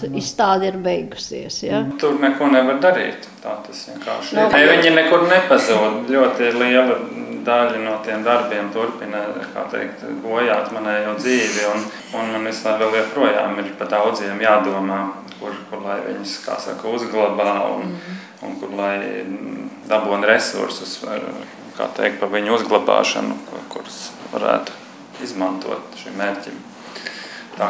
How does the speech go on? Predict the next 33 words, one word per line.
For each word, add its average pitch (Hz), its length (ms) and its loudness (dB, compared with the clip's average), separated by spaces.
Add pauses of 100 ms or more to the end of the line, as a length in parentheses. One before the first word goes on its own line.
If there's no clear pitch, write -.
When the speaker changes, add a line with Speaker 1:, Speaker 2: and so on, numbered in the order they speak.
Speaker 1:
kā 107 180 0
tā. 127 260 4 (300)
Bet 139 180 4
es - 120 -2
saprotu, 131 280 4
jautājums 117 440 4
bija 117 160 -4
nedaudz 104 300 -4
savādāk. - 1700 4
<laughs> - 60 -14 (320)
Speaker 2:
Nu, 277 100 0
nekas, - 680 -2
atbildēt 175 640 -2
var 175 160 -6 (260)
tajā - 280 -6 (340)
pagriezienā, 180 720 -2
kā 202 200 -4
izdodas, 202 480 0
jo, 190 80 0
piemēram, 196 480 -2
Santa, 202 680 0
tev 214 260 0
jau 208 160 2
arī 226 300 0
bija 208 320 0 (460)
galvenā 202 500 0
problēma, 208 640 0
laikam, 208 300 -2
bija 190 400 4
sameklēt 180 720 0
Andrim 202 420 -2
darbus 220 540 0
vispār. - 580 -8